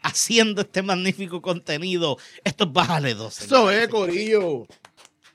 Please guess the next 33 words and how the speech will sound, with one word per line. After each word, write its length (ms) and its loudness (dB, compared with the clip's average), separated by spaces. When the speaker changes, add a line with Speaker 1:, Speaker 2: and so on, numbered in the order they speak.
Speaker 1:
Esto 360 -4
es 100 -10
Bájale 480 2
Dos. 240 -2
Speaker 2:
Llegamos, 440 4
llegamos 460 2
aquí. 400 2
Speaker 1:
<laughs> 60 -20
Que 160 -10
la 160 -4
que 280 -4
hay, 180 0
Gaby. 400 -4
Speaker 2:
Eh, 260 6
pues 140 0
ya 140 0
tú 120 0
sabes, 320 2
ya 140 0
tú 100 -4
sabes 200 -2
dónde 260 -2
voy, 160 0
¿verdad? 380 -2
Speaker 1:
Sí. 260 2
Speaker 2:
Dale 260 6
like, 220 8
dale 240 4
share, 220 -2
comparte 500 2
este 220 -2
contenido, 520 0
suscríbete. 720 -2